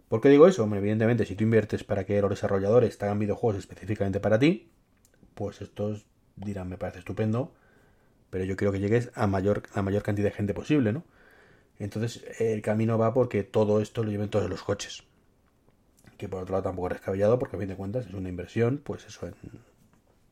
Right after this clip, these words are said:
una consola más o menos de cuatrocientos, quinientos euros. Por supuesto, cuando es escalable y todo el tema, ahora son mucho más caras, entonces es normal,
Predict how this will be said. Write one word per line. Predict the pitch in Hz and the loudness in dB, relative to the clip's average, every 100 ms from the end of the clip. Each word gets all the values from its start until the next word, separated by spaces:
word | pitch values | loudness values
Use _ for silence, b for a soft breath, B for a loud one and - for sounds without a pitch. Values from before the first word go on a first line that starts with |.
| _ - | _ -8
una | 104 | -6
consola | 98 95 - 98 90 _ _ | -6 -8 -6 -6 -6 _ _
más | 123 107 110 | 0 2 2
o | 110 | 0
menos | 107 110 120 - _ - | 0 0 -4 -12 _ -14
de | 95 92 90 | -10 -10 -8
cuatrocientos, | 98 95 98 - 98 - | -6 -6 -8 -6 -8 -6
quinientos | 92 87 - | -8 -6 0
euros. | 123 110 - _ _ _ b b b b b b | 0 0 -6 _ _ _ b b b b b b
Por | - 104 | -2 0
supuesto, | 107 110 - 123 139 _ _ - | 4 4 8 8 6 _ _ -2
cuando | 101 98 | 0 0
es | 101 | -2
escalable | 92 113 127 131 135 139 147 - | 0 8 10 10 10 8 6 -2
y | - | -8
todo | 107 98 | 2 2
el | |
tema, | 95 98 | 4 0
ahora | 92 92 | -2 -6
son | - | -6
mucho | 95 101 | -6 -4
más | 113 | -4
caras, | - 156 185 | 4 8 8
entonces | 101 95 92 | 6 -4 -2
es | 95 | 0
normal, | 101 92 101 120 190 | 0 2 4 4 2